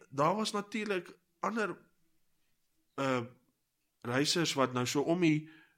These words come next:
suidpunt gevaar het wat, eh, die kusstreek aangedui het in opsigte van waar is berge, en hulle het die berge se name gegee,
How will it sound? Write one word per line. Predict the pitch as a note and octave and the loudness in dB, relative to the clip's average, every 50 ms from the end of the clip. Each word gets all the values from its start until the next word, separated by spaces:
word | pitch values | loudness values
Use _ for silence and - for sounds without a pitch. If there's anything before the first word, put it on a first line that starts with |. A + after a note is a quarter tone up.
| _ _ _ _ _ _ _ _ | _ _ _ _ _ _ _ _
suidpunt | - - - - F3 F3 E3+ F3 - E3+ D#3 D3+ | -8 -4 0 2 2 2 2 0 0 -2 0 0
gevaar | - C3+ - - D#3 D3 D3 C#3+ C#3+ | -2 -6 -2 4 6 8 8 8 8
het | C#3 B2+ A#2 | 4 2 2
wat, | B2+ B2+ B2+ B2+ - - - - _ _ _ _ _ _ _ _ _ | 2 2 2 2 -2 -8 -20 -20 _ _ _ _ _ _ _ _ _
eh, | - A#2+ B2+ B2+ B2+ B2+ B2+ B2+ B2 A2+ - - - - _ _ _ _ _ _ _ _ | -6 -2 0 0 2 2 2 0 0 -4 -8 -16 -20 -20 _ _ _ _ _ _ _ _
die | - B2 C3 C3+ C3+ C3+ C3+ C3 - | 0 2 4 4 4 2 0 -2 -4
kusstreek | - F#3+ F#3 F3 - - F#3+ F3+ E3+ E3+ F3 - - - _ _ _ _ _ _ _ _ _ _ _ _ _ _ _ _ | -2 -2 0 0 0 0 2 2 2 2 0 -6 -16 -20 _ _ _ _ _ _ _ _ _ _ _ _ _ _ _ _
aangedui | D3+ D#3+ E3+ - F3 D3+ C3 C3+ C3+ | 2 2 4 2 0 0 2 2 2
het | C3+ C3 | 2 2
in | C#3 C3 | 0 -2
opsigte | - C#3+ - D#3 - - C#3 | -2 -4 -4 -6 -4 -4 -2
van | C3+ C3 A#2 | -2 -2 0
waar | A2+ A2+ A2+ A2+ | 2 4 4 4
is | G#2+ G#2+ G#2+ - | 4 2 -2 -2
berge, | - A#2 B2 C#3 C#3+ D3+ D3 F3 F3+ | 0 2 4 4 4 4 4 4 4
en | E3 | 4
hulle | C#3+ A#2+ A2+ A2 | 4 2 0 0
het | |
die | A2+ A2+ A2 | 0 -2 0
berge | A2 A2 A2+ A#2+ B2 B2+ C3 | 4 4 4 4 4 2 0
se | A#2+ A#2 G#2+ | -2 -2 -4
name | G2+ G2+ G2+ A2+ B2+ C#3+ D#3 D3+ | -4 -2 0 0 0 0 -2 -2
gegee, | - D#3 D3 - - F3 F3 E3+ E3+ | -4 -6 -6 -4 -2 2 2 2 2